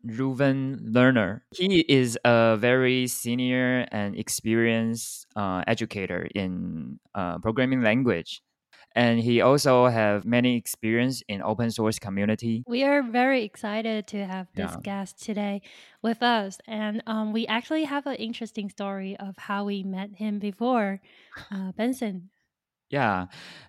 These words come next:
Speaker 1: Actually, this story, I think you will know more about this story than me because, uh,
Speaker 2: <laughs>
Speaker 1: you're s-, in sponsorship team, right? <laughs>
Speaker 2: Yes, I
Speaker 1: Yeah.
Speaker 2: am.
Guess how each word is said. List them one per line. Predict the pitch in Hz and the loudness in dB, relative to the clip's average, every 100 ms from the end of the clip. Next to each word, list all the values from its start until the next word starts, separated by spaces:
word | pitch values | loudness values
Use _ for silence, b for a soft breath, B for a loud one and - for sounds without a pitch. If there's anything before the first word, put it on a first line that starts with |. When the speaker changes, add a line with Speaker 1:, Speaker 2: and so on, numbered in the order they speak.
| B | B
Speaker 1:
Actually, | 220 - 185 139 127 | 2 4 4 4 4
this | 151 143 | 2 0
story, | - 135 139 147 123 110 104 | -4 0 2 2 2 -2 -4
I | - 110 | -4 -4
think | - 165 208 202 | -2 -4 -4 -2
you | 151 | 2
will | 143 131 | 4 6
know | 135 151 117 | 6 4 4
more | 131 127 117 | 4 6 4
about | 104 107 101 95 117 - - - | 4 4 4 2 -4 -16 -20 -8
this | 113 110 | -2 0
story | - 113 110 113 98 82 - _ _ | 0 2 4 6 4 0 -10 _ _
than | 98 92 | -6 -4
me | 101 101 82 - | -4 -4 -6 -6
because, | 110 120 113 110 - B B B | 0 2 2 0 -10 B B B
uh, | 113 110 107 107 107 | 0 2 2 2 4
Speaker 2:
<laughs> | |
Speaker 1:
you're | 127 123 | 6 6
s-, | 120 - | 4 -4
in | 120 117 | -2 -2
sponsorship | 110 - 127 135 101 - 90 | 0 4 4 4 -4 -6 -12
team, | - 85 87 | -12 -18 -14
right? | 80 80 101 | -12 -12 -8
<laughs> | - - - 131 165 - | -2 -2 -2 -2 0 2
Speaker 2:
Yes, | 254 247 226 214 - | 4 6 6 4 -2
I | 214 208 208 220 | -2 -2 -2 2
Speaker 1:
Yeah. | 226 117 | 4 4
Speaker 2:
am. | 214 | 2